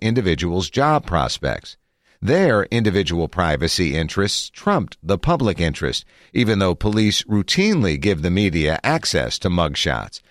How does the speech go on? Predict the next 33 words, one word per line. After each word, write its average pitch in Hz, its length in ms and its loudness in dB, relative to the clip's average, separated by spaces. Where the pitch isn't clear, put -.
and 104 320 0
even 98 240 2
though 90 180 2
journalists 90 600 0
have 76 160 0
argued 78 480 0
that 87 180 0
those 131 240 2
images 87 500 0
can 95 160 -2
help 95 240 0
provide 85 460 -2
evidence 87 560 0
of 95 220 -2
police 110 420 0
brutality 98 800 -2
and 92 240 -2
other 113 340 0
newsworthy 87 760 2
information. 101 680 -2
The 127 120 0
court, 233 340 2
though, 80 320 0
based 120 340 2
its 98 200 0
decision 92 560 0
not 151 340 0
on 87 260 0
public 92 400 -2
interest 85 480 -2
in 90 120 -2
the 85 120 2
information, 76 680 -2